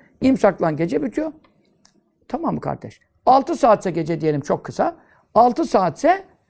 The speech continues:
e, bunun üçte ikisi geliyor. Yani dört saati geçince son iki saati kalan da seher vakti girmiş oluyor. Onun da en sonu, imsaha yaklaşan bölümü, zaten onun en sonu üçte, o son üçte bir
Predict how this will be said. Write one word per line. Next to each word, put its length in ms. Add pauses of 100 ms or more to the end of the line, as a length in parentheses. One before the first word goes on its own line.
(220)
e, 180
bunun 220
üçte 260
ikisi 220
geliyor. 200
Yani 120
dört 200
saati 300
geçince 560 (520)
son 220
iki 160
saati 300
kalan 300
da 80
seher 240
vakti 280
girmiş 300
oluyor. 180 (380)
Onun 300
da 60
en 240
sonu, 460 (260)
imsaha 360
yaklaşan 600 (420)
bölümü, 300 (120)
zaten 240
onun 300
en 140
sonu 340
üçte, 220
o 80
son 220
üçte 340
bir 120